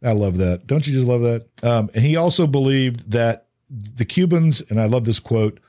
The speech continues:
"lacked the Yankee grit and know-how that was making America a great leader on the world stage."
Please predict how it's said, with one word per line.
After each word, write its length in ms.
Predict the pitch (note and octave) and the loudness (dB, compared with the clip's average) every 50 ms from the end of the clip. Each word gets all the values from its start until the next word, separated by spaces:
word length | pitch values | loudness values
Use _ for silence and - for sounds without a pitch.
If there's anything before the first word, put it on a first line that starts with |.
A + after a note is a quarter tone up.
| _ _ | _ _
"lacked 580 | - G2 G2 A2+ C3 D3 E3 F3 F3+ - - - _ | -18 -12 -6 -4 -2 -2 -2 -2 -4 -8 -16 -16 _
the 180 | - G#2+ A2+ A#2 | -4 -2 0 0
Yankee 540 | A2 F#2+ A2+ B2 D3+ E3+ - - F3 E3 D3+ | 0 0 0 0 0 0 0 0 0 0 0
grit 720 | C3 A2+ - - C3+ C#3 D3 C3+ - - - - - - _ _ - | -2 -4 -2 0 0 2 2 0 -2 -6 -12 -16 -16 -16 _ _ -6
and 260 | A#2+ C3+ C#3 C3+ C3 | -4 -2 0 0 2
know-how 640 | C3 C#3+ D#3 D#3+ C#3+ A2 B2 A2 G#2 F#2+ F#2 F#2+ - - _ _ _ _ _ _ | 2 2 2 2 2 2 2 0 0 0 -2 -2 -4 -6 _ _ _ _ _ _
that 180 | - A#2+ A2+ G#2+ | -4 -4 -2 -2
was 220 | A#2 A#2+ A2 F#2 | -2 -2 0 0
making 420 | G#2 G#2+ A#2 C3 - E3 D#3 D#3 - | 0 0 0 0 0 0 0 0 0
America 640 | C3 C3 B2+ C3 C3+ C#3 C#3 C3 - - A#2+ - - | 0 0 2 2 2 0 0 -2 -2 -2 -4 -4 -2
a 100 | - A#2 | -2 -4
great 320 | G2+ G2+ A#2 A#2+ B2+ - - | -2 0 0 0 0 -2 -2
leader 460 | A#2+ B2 B2+ B2+ A#2+ A#2 A2+ - - | 0 0 2 2 0 0 -2 -2 -2
on 180 | A2+ A2 A2 G#2+ | 0 0 2 2
the 80 | G#2+ | 0
world 360 | G2+ G#2+ A2 A2 A2+ A2 G2 | 0 0 2 2 2 0 0
stage." 680 | - - - - A#2 A2+ G#2+ G2+ F#2 D#2+ D#2 - - - | -4 -6 -4 0 0 2 2 2 0 0 -2 -6 -10 -12